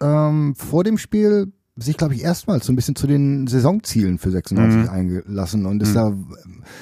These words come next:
Speaker 1: es war jetzt nicht so das, das, das knallharte, glasklare Bekenntnis, aber schon so in die Richtung, äh,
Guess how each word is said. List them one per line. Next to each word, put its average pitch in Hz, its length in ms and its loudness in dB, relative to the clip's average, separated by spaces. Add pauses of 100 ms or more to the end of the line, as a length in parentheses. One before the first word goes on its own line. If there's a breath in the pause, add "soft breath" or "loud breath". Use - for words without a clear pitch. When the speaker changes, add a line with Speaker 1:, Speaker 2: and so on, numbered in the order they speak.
(140 loud breath)
Speaker 1:
es - 80 -8
war 98 120 4
jetzt 117 120 0
nicht 131 120 2
so 120 100 2
das, 110 300 -2
das, 104 420 -6
das 107 340 -6 (380)
knallharte, 143 800 2
glasklare 131 800 -4
Bekenntnis, 160 640 0
aber 127 540 2 (120)
schon 151 240 0
so 143 200 4
in 151 200 -4
die 143 120 0
Richtung, 156 600 2
äh, 123 320 -4